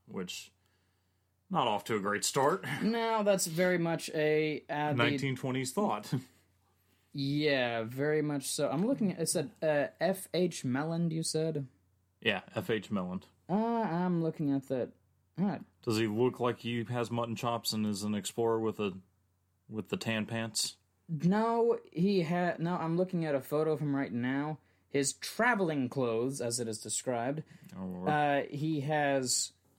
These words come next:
Speaker 2: he looks a little bit like if Walt Disney was a big game hunter.
Speaker 1: I can see that.
Speaker 2: I'm going to, uh, I'll, I'm gonna send you the photo.
Speaker 1: <clears throat> Excuse me.
Speaker 2: But he looks very much like if Walt Disney was a, uh,
Speaker 1: Yeah.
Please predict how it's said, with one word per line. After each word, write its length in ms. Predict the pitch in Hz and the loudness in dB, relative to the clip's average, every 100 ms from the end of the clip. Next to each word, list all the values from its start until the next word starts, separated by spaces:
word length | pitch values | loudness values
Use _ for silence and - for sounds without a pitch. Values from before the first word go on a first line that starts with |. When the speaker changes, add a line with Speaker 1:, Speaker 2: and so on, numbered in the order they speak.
| _ - _ _ _ | _ -20 _ _ _
Speaker 2:
he 180 | 165 190 | 0 2
looks 300 | 196 240 - | 4 2 0
a 60 | 240 | 0
little 260 | 208 202 | 2 2
bit 160 | 190 - | 2 0
like 180 | 170 165 | 0 -2
if 160 | - | 0
Walt 240 | 156 156 - | 0 0 0
Disney 320 | 143 139 143 | -2 0 -2
was 220 | 135 120 | -2 -2
a 40 | |
big 280 | 110 123 117 | -2 -4 -2
game 220 | 110 110 | -2 -4
hunter. 360 | 104 92 95 92 _ _ - _ _ _ _ _ _ _ _ _ _ _ _ _ _ - | -6 -10 -12 -16 _ _ -20 _ _ _ _ _ _ _ _ _ _ _ _ _ _ -6
Speaker 1:
I 80 | |
can 140 | 160 131 | -4 -4
see 160 | - | -2
that. 240 | 110 101 101 - _ _ _ _ 143 | 0 0 -2 -10 _ _ _ _ 0
Speaker 2:
I'm 140 | 151 | 2
going 300 | 151 151 143 | 2 2 0
to, 320 | - 143 131 | -2 0 0
uh, 240 | 127 120 117 - | 0 -2 -2 -4
I'll, 180 | 127 - 131 | -6 -6 -4
I'm 160 | 131 | -2
gonna 320 | 127 117 104 | -2 -2 -4
send 220 | - - - | -4 -4 -6
you 60 | |
the 80 | 92 | -8
photo. 440 | - 95 95 92 - | -12 -12 -10 -12 -12
Speaker 1:
<clears throat> 40 | 131 104 95 _ | -12 -12 -18 _
Excuse 240 | - - 113 | -20 -20 -20
me. 60 | - _ _ - | -20 _ _ 0
Speaker 2:
But 100 | 143 | 2
he 80 | |
looks 240 | 160 170 - | 2 2 0
very 200 | 151 143 | 2 2
much 180 | 135 127 | 2 0
like 160 | 127 | -2
if 60 | 117 | -2
Walt 240 | 120 120 | -2 0
Disney 320 | 113 104 104 101 | 0 -2 -2 -4
was 400 | 101 101 98 101 | -4 -4 -4 -6
a, 240 | 101 98 | -8 -8
uh, 80 | 98 | -8
Speaker 1:
Yeah. 220 | 95 95 | -8 -8